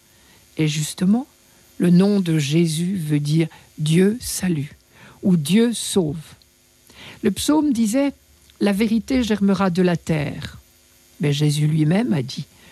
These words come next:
Je suis la vérité. » Quant au mot germe, ne l'oublions pas, il était l'un des noms du Messie dans l'Ancien Testament. Le psaume disait : «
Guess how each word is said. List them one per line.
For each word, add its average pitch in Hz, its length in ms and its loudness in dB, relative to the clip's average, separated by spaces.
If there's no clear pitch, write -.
Je 160 120 0
suis 160 380 0
la 151 140 2
vérité. » 143 640 -2
Quant 165 240 0
au 160 80 2
mot 151 200 2
germe, 185 440 0
ne 165 100 2
l'oublions 151 460 0
pas, 165 240 -6
il 175 140 4
était 170 220 0
l'un 196 280 4
des 208 160 2
noms 190 220 4
du 165 160 0
Messie 156 560 -2
dans 151 100 -4
l'Ancien 147 380 -2
Testament. 139 540 -4
Le 190 80 4
psaume 277 440 2
disait : « 226 500 2